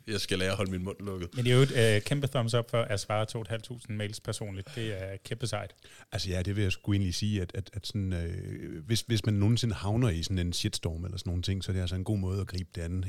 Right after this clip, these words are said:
Speaker 3: en til en, simpelthen få lukket det ned stille og roligt. Jeg ved godt, at det her, det har været indbakke og mail og sådan nogle ting,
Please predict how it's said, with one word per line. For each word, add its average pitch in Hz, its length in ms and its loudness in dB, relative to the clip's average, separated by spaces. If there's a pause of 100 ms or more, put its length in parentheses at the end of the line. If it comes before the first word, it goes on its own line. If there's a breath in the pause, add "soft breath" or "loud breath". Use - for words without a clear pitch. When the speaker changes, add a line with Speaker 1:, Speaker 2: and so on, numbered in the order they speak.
Speaker 3:
en 98 180 2
til 95 180 -2
en, 95 120 -2
simpelthen 90 340 -2
få - 120 -6
lukket 92 400 -4
det 87 80 -4
ned 98 160 0
stille 95 280 -4
og 85 80 -4
roligt. 87 240 -4
Jeg 98 60 2
ved 117 120 6
godt, 104 100 4
at 98 60 -2
det 104 60 0
her, 101 60 2
det 98 60 2
har 90 120 0
været 85 40 -6 (100)
indbakke 95 340 0
og 87 80 0
mail 117 260 2
og 107 60 2
sådan 107 120 -2
nogle 98 120 2
ting, 104 260 0